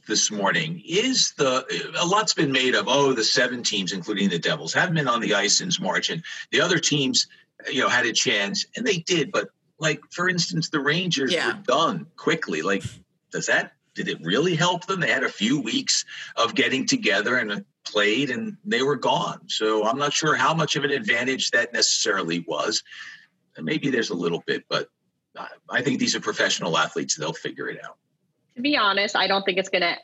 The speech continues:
Speaker 3: at the end of the day, it's not gonna make that much of a difference. The,
Speaker 1: Right.
Speaker 3: everyone's coming in off of an off season. The only players who it might have had the biggest impact are the two teams that made it to the Stanley Cup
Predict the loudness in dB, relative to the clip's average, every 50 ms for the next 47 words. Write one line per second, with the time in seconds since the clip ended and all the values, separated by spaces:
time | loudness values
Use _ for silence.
0 | 0 2 2 2 2 0 0 0 0 0 0 2 2 2 2 2 2 2 2 2
1 | 0 -2 -4 -6 -2 0 2 2 2 0 -2 -2 -2 -2 -2 -2 -2 -2 -2 -2
2 | -4 -6 -6 -6 -8 -6 -6 -8 -8 -8 -10 -12 -12 -12 -14 -4 _ 2 2 2
3 | 2 2 2 2 2 2 2 2 2 0 -2 -2 -2 -2 0 0 0 0 0 0
4 | 0 -2 -2 0 0 2 2 0 -2 -2 -2 0 0 0 0 -2 -4 -4 -2 0
5 | 0 2 2 2 0 -2 -6 -8 -8 -6 -4 -4 -2 -2 0 0 2 2 2 2
6 | 2 2 2 0 0 _ 0 0 2 2 2 0 0 -2 -4 -4 -2 0 0 0
7 | 0 -2 -2 0 0 0 2 0 0 0 2 2 0 2 0 -4 -4 -4 -4 -4
8 | -4 -6 -6 -6 -6 -2 -2 -2 -2 0 0 0 0 2 0 0 -4 -8 -8 -6
9 | -6 -6 -6 -6 -6 -6 -6 -4 -2 -4 -2 -2 -2 -4 -4 -4 -6 -10 _ -6
10 | -6 -6 -4 -4 -4 -4 -2 -4 -4 -4 -2 -4 -4